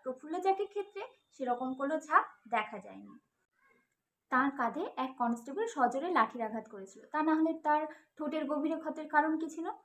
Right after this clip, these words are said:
ছবিতে কান মুখ দিয়ে রক্ত বেরোনোর অস্পষ্ট দাগ ছিল। দুটি গুলির ক্ষতের স্থান নির্দেশ করে একজন বাঁহাতির পক্ষে এই স্থানে গুলি করে আত্মহত্যা করা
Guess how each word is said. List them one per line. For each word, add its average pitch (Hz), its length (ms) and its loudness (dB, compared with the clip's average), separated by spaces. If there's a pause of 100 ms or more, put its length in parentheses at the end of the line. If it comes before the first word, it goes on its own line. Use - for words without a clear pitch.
(160)
ছবিতে 285 340 -4
কান 277 280 6
মুখ 294 180 4
দিয়ে 294 160 -4
রক্ত 285 260 2
বেরোনোর 302 460 2
অস্পষ্ট 247 540 0
দাগ 202 300 -4
ছিল। 202 160 -20 (640)
দুটি 277 400 6
গুলির 339 300 4
ক্ষতের 294 360 -2
স্থান 277 280 -2
নির্দেশ 294 400 2
করে 262 240 2 (120)
একজন 240 340 0
বাঁহাতির 240 520 2
পক্ষে 349 280 -8
এই 269 340 -4
স্থানে 320 300 0
গুলি 294 260 -2
করে 302 280 -4 (320)
আত্মহত্যা 320 560 -2
করা 339 240 2